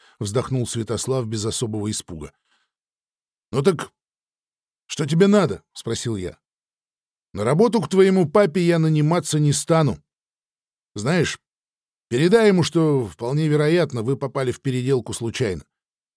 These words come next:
Можно выдохнуть и жить спокойно". Подросток кивнул. "Да. Васька тоже так думает. Просила вам передать, сказала, что будет полезно". Он полез во внутренний карман пиджачка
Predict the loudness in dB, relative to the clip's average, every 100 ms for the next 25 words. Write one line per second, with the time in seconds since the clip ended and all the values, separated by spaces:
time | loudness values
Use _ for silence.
0 | _ _ _ _ 0 2 4 4 4 2
1 | 2 0 0 -2 -6 -6 -8 -8 -12 -12
2 | -18 _ _ _ _ _ _ _ -12 -6
3 | -4 -4 -6 -6 -4 -4 -4 -8 _ _
4 | _ _ -12 -4 0 2 0 -8 _ _
5 | _ _ _ _ _ _ _ _ _ 0
6 | 0 -2 2 2 2 0 2 2 0 -4
7 | -14 -20 -20 _ _ _ _ _ _ _
8 | _ -4 -2 2 4 4 4 2 2 2
9 | -2 -10 -16 -18 -16 -14 -10 -4 -4 -4
10 | -6 -6 -6 -4 -2 -2 -4 -10 _ _
11 | _ _ _ _ _ _ -8 -6 0 2
12 | 2 2 2 2 2 2 2 2 2 0
13 | 0 -4 -2 -2 -2 -2 -2